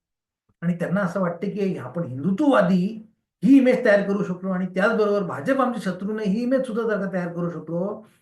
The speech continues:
तर आपल्याला हिंदुत्ववादी मतं मिळतील. त्यांना वाटतं मतदार या बतावणीला भुलतील, हा त्यांचा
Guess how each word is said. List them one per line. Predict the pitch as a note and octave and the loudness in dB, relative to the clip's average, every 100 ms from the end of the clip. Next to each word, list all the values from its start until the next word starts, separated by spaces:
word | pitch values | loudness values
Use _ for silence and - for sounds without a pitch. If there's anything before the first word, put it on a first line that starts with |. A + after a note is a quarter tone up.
| _ _ _ - | _ _ _ -2
तर | F#3+ | 0
आपल्याला | E3+ - E3 F3+ | -2 -2 0 0
हिंदुत्ववादी | E3+ D#3+ D#3 D#3+ E3 C#3+ D#3 | 0 -2 -4 -4 -4 -4 -8
मतं | B2 - A#2 | -10 -10 -14
मिळतील. | G2+ - _ _ _ _ _ | -14 -20 _ _ _ _ _
त्यांना | D3 D#3+ | -6 -4
वाटतं | D#3 - E3+ | -4 -4 -6
मतदार | E3 - D#3 D#3+ F3+ - - _ - | -6 -8 -6 -4 -4 -8 -16 _ -6
या | D#3 E3+ | -4 -4
बतावणीला | C#3 - D3+ D3+ D#3 E3+ | -4 -6 -6 -6 -4 -4
भुलतील, | E3+ - D3+ C3+ C#4+ - - _ _ _ _ _ _ _ _ | -6 -10 -16 -4 0 0 -4 _ _ _ _ _ _ _ _
हा | - F3 F#3+ - | -6 -4 -4 -6
त्यांचा | D#3+ - E3+ E3+ | -8 -6 -6 -6